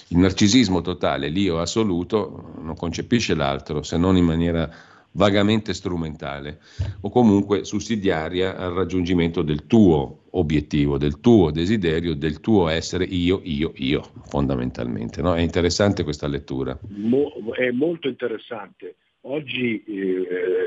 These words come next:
Speaker 2: credo che, com-, come già rilevava, eh, Lauretano, è evidente che i giovani, come dire, s-, si, eh, vanno a dissetarsi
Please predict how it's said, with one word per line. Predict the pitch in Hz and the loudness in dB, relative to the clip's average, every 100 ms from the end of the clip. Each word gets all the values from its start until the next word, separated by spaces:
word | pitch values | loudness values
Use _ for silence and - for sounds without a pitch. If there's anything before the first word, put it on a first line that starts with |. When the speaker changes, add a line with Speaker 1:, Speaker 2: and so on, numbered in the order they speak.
| - - - - - - | -4 -14 -20 -20 -20 -14
Speaker 2:
credo | - 107 113 110 | -2 2 2 0
che, | 107 101 95 92 | -2 -2 -4 -6
com-, | 104 92 | -6 -6
come | 90 95 92 | -2 -2 0
già | 101 98 | 0 0
rilevava, | 95 92 92 98 98 92 _ _ _ _ - | 0 0 -2 -2 -2 -4 _ _ _ _ -18
eh, | - 85 87 | -14 -12 -6
Lauretano, | 92 95 95 95 110 113 120 - _ _ _ - | 0 2 2 0 -2 0 0 -2 _ _ _ -6
è | 110 | 0
evidente | 113 113 117 127 127 110 107 95 | 0 0 -2 -2 -2 -4 -6 -4
che | 104 | -4
i | 95 95 95 | -4 -6 -12
giovani, | 98 110 110 110 107 104 95 95 _ _ _ | -10 -4 -4 -2 -4 -4 -8 -10 _ _ _
come | 101 98 | -6 -4
dire, | 98 104 87 | -2 -2 -2
s-, | 98 101 - 104 - - | -4 -6 -8 -4 0 0
si, | 120 113 107 - | 2 0 -4 -8
eh, | 98 98 - - - _ 92 | -10 -10 -16 -20 -20 _ -4
vanno | 107 123 123 | 0 2 0
a | 110 | -2
dissetarsi | 127 120 120 110 120 113 110 - 117 113 | -4 -4 -6 -6 -6 -6 -8 -8 -4 -4